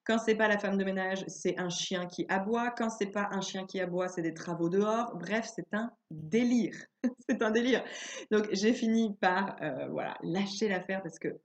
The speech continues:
je me prenais la tête avec ça. En plus, bon, pour ceux qui me connaissent, je travaille sur moi, mais j'ai quand même un petit côté perfectionniste.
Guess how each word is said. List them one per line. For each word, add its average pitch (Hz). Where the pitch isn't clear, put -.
je 151
me 147
prenais 285
la 226
tête 208
avec 170
ça. 214
En 190
plus, 226
bon, 196
pour 196
ceux 190
qui 196
me 190
connaissent, 185
je 190
travaille 185
sur 180
moi, 180
mais 175
j'ai 165
quand 180
même 170
un 175
petit -
côté 170
perfectionniste. 214